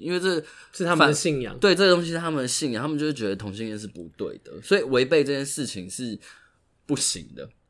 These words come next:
Speaker 2: 嗯。
Speaker 1: 我觉得，我觉得普遍射手座在大部分的时间点，因为很多东西他们都觉得不重要，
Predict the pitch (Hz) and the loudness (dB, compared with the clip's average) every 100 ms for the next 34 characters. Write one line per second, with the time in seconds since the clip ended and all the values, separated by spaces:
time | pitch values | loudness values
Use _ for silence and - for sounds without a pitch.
0 | - 135 123 143 196 190 - 123 143 165 | -16 -6 0 4 6 4 0 0 2 2
1 | 139 110 151 156 107 - - 165 123 107 | 2 -2 -2 -4 -6 -6 2 2 2 -2
2 | 110 139 135 143 127 135 117 127 131 117 | 0 0 2 2 4 4 4 2 -2 -2
3 | 101 - 95 101 107 98 85 131 147 - | -4 -6 -6 -6 -4 -6 -4 -4 -4 -8
4 | - _ - 104 160 156 156 156 139 110 | -20 _ -4 2 2 2 0 -2 -2 -2
5 | 127 110 92 90 104 120 104 90 98 - | -2 -2 -6 -8 -8 -4 -4 -4 -4 -6